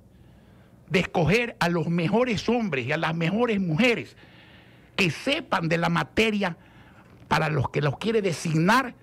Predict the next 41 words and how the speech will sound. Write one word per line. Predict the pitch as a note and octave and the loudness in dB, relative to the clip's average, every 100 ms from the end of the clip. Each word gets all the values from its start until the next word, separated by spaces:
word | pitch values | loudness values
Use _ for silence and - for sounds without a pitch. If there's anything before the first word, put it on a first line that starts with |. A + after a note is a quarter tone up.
| - - | -20 -20
sin | - A#3+ A#3+ | -8 -6 -2
complejos, | G#3 F3+ D3 - A3+ F#3+ D#3 | -2 -4 -4 0 2 2 -2
sin | G3 G#3+ - | -2 -2 0
tabúes, | E3+ D#3+ A3+ G3+ D3 | -2 0 2 0 -2
sin | G3+ G#3+ | -2 0
resentimientos, | F#3+ F3 E3+ D3+ E3 G3+ C4 G3 D3+ - - - - - - - | 0 -2 -4 -4 -2 0 0 -2 -4 -8 -20 -20 -20 -20 -20 -6
para | - C#3 | -2 -2
que | C#3+ | -2
todo | F#3+ | 0
el | F#3+ | 2
mundo | F#3 F3 | 2 2
haga | F3+ F#3 F#3+ | 2 0 0
en | D3+ | -2
conjunto | C#3 C#3+ C3+ C#3+ G3+ G#3 F#3+ | 0 0 2 2 2 0 0
lo | C3+ | 0
que | C3+ | 0
debe | D#3+ E3+ | 2 2
hacer | C#3 F3 E3+ | 0 -2 0
dentro | D#3+ E3+ D#3+ | -2 -2 0
de | |
la | D3 | 0
institucionalidad. | C3+ C#3 C3 - C3 A2+ A2+ C#3+ G#2+ | 0 -4 -4 -2 -2 0 2 0 0
Y | - | 0
yo | |
le | F#3+ | 2
voy | F#3+ | 0
a | |
poner | F#3+ F3+ F#3 | 0 -2 0
un | |
ejemplo | F3 C3+ F3 C3+ - - - - - - - - - - | 0 0 0 0 -4 -10 -12 -20 -20 -20 -20 -20 -20 -12
chiquito | - - - G#3+ G3+ | -4 -2 0 0 0
que | D#3+ | -4
también | C#3 C#3+ F3+ | -2 0 2
lo | F#3 | 2
repito. | E3 C#3 F#3 C#3+ - - - - - - - - - - - | 2 0 -2 -4 -10 -20 -20 -20 -20 -20 -20 -20 -20 -18 -4
Como | - F3 D#3 | 0 0 2
presidente | F3+ E3+ - F#3+ A#3+ - F3+ | 0 0 0 2 0 0 0
de | E3 | 0
la | D#3+ | 0
unidad | D#3 D#3 F#3 G3 | 0 2 2 2
ejecutora | E3 D#3 D3+ C#3 F#3+ F#3 D#3+ | 2 -2 -4 -4 0 0 0